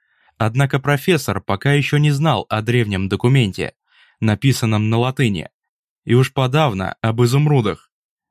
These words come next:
Арчибальд решил, что будет лучше,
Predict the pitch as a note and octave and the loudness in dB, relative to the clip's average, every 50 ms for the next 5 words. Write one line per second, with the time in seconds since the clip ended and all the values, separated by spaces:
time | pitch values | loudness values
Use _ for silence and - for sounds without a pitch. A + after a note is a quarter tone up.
0 | _ _ _ _ _ _ _ _ _ - A#2 A2 A2 - - - A#2+ A#2 A#2+ A#2+ | _ _ _ _ _ _ _ _ _ -2 -2 -2 -2 -4 -2 -4 -2 0 0 -2
1 | A2+ - A#2 A2+ A#2 - - D#3+ D3 A2+ F#2 - _ _ _ _ _ _ _ _ | -2 -2 0 -2 0 -2 0 0 0 0 -2 -4 _ _ _ _ _ _ _ _
2 | _ - - - B2 A#2 A#2 C3+ C#3 C3+ C3+ C3 - E3 E3+ C#3+ C3 - - F#2 | _ -12 -4 0 0 0 2 0 0 0 0 -2 -2 -2 -2 -2 -2 -2 -4 -4
3 | E2+ - | -6 -6